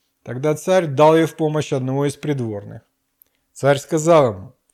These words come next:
«Отдай женщине всё, что ей принадлежало, и отдай ей весь урожай с поля с того дня, когда она ушла из страны,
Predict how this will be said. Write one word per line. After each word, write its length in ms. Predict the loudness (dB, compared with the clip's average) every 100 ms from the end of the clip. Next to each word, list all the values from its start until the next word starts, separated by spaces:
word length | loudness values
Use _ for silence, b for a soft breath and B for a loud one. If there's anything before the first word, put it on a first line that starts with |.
| _ _ _ _
«Отдай 500 | -6 -4 2 6 6
женщине 540 | 6 2 0 -2 -4 -4
всё, 220 | -2 -2
что 160 | 0 0
ей 140 | 0
принадлежало, 920 | 0 -4 -2 0 -2 0 -4 -6 -16 _ _ _ _
и 100 | -8
отдай 360 | -8 2 4 6
ей 100 | 6
весь 240 | 4 2
урожай 440 | 0 0 4 4
с 100 | 2
поля 400 | -4 -2 2 0 -2 b b
с 100 | -4
того 220 | 0 0
дня, 260 | 0 -2
когда 280 | -2 -4 -2
она 140 | -2 -2
ушла 360 | -4 0 0
из 80 | 0
страны, 520 | -4 -4 -2 -4 -8